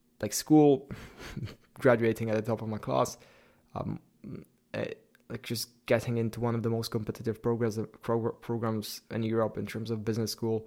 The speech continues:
getting into the, that, then the best business university in terms of marketing, um, traveling the world, like, just meeting with people. I mean, like, that's s-, so to see business hitting, uh, ten figures in income and, um, at the age of twenty, yeah,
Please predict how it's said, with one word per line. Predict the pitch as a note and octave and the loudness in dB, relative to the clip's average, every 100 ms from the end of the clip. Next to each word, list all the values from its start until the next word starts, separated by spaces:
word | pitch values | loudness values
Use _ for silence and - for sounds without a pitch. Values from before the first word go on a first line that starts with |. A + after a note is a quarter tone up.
| - | -8
getting | - G2+ A#2+ | -8 -4 -2
into | A2+ | 0
the, | A2+ G#2+ | 0 -2
that, | A2 A2 A2 - | 0 0 2 0
then | A#2 | 0
the | A2 | 0
best | G#2 A2 G2+ - - A#2+ | 0 0 -2 -6 -6 -2
business | A#2 A#2 G#2+ - | 0 0 -4 -4
university | A#2+ A2+ A2+ A2 A2 A2 | -2 0 0 -2 -2 -4
in | |
terms | A2 A2 G#2+ | -4 -4 -4
of | |
marketing, | G#2+ A2+ A2+ A#2 A2+ G#2 - - - - _ _ - | -2 -2 -2 -2 -2 -4 -14 -20 -20 -20 _ _ 2
um, | G#2 G#2 G2+ G2+ F2 - _ _ _ _ _ - | 4 4 2 2 -2 -6 _ _ _ _ _ -8
traveling | - B2 B2+ B2 | 4 6 6 4
the | A#2 | 4
world, | A#2+ A2 G#2+ | 6 6 4
like, | G#2 | 0
just | G#2 A2 | -2 0
meeting | B2 A#2+ A#2+ | 2 2 2
with | A2 - - | 0 -2 -2
people. | B2+ A#2+ A2 | 0 2 2
I | |
mean, | A2+ A2+ | 0 0
like, | G#2+ - | -2 -4
that's | G#2+ - - | -4 -4 -10
s-, | - - | -12 -12
so | - - | -8 -6
to | A#2 | -4
see | A2+ A2+ | -4 -4
business | G#2 A#2+ A#2 A2 - | 0 2 2 -2 -4
hitting, | A2+ A2 A#2 G#2+ - _ - | -4 -2 -2 -4 -10 _ -10
uh, | A2 A2 G#2+ | -4 -4 -4
ten | A#2+ A2 | -2 -2
figures | A#2 A2+ A2+ G#2+ - - - | 0 0 -2 -4 -10 -12 -6
in | A2+ | -4
income | A2+ A2 A2 G#2+ G#2+ G#2+ - | -2 -2 -2 -2 -2 -4 -4
and, | A2 A2 G#2+ G#2+ G#2+ G#2+ G#2 - _ _ - | -4 -2 -2 -2 0 -2 -4 -10 _ _ -12
um, | G#2+ G#2 G#2 G#2 G#2 - | -8 -6 -6 -6 -8 -8
at | G#2+ | -6
the | G#2+ | -4
age | G#2+ | -4
of | G#2+ | -6
twenty, | A2 G#2+ - G#2 G#2 G#2 G#2 - | -6 -6 -6 -6 -4 -4 -6 -8
yeah, | - | -10